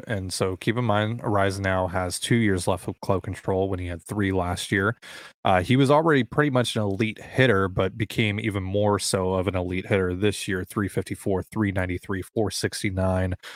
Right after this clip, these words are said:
slash line. That's a one thirty-two W R C plus. Ridiculous numbers, especially on the batting average front. That cost the Marlins Pablo Lopez.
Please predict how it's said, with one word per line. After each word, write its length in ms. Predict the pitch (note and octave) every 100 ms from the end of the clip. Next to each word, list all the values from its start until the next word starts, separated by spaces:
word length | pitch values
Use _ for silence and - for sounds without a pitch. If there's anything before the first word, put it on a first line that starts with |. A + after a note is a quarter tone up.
| -
slash 380 | - A2 G2 -
line. 180 | G2+ F#2
That's 140 | F#2
a 40 | G2+
one 220 | G2+ F#2+
thirty-two 420 | G2 F2+ F2+ G#2
W 260 | G2 F2+ F2+
R 100 | F2+
C 180 | - G#2
plus. 340 | G#2 F#2+ -
Ridiculous 560 | G2 A2+ - F#2 F2 -
numbers, 300 | F2 G2+ G2
especially 440 | - G2+ - G2
on 80 | F2+
the 60 |
batting 340 | F2 F2+ F2+ F2+
average 280 | E2+ - -
front. 180 | E2+ -
That 300 | B2 D3 -
cost 680 | - B2 A#2+ A2 - - - _ _ _ -
the 100 | A#2
Marlins 560 | A#2 A2 G#2+ G2+ G2
Pablo 280 | - A2 G2
Lopez. 580 | F#2 G2+ A2 A2+ B2+ -